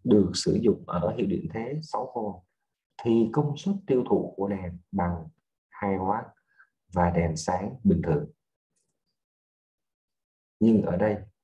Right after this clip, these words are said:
người ta chỉ nói là thay R một bằng đèn và người ta hỏi mình là đèn sáng như thế nào. Như vậy, người ta không cho nó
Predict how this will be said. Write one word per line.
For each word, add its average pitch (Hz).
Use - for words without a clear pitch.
người 104
ta 131
chỉ 95
nói 139
là 80
thay 147
R 113
một 90
bằng 95
đèn 90
và 101
người 98
ta 123
hỏi 90
mình 90
là 82
đèn 92
sáng 107
như 104
thế 107
nào. 95
Như 147
vậy, 110
người 101
ta 131
không 147
cho 131
nó 127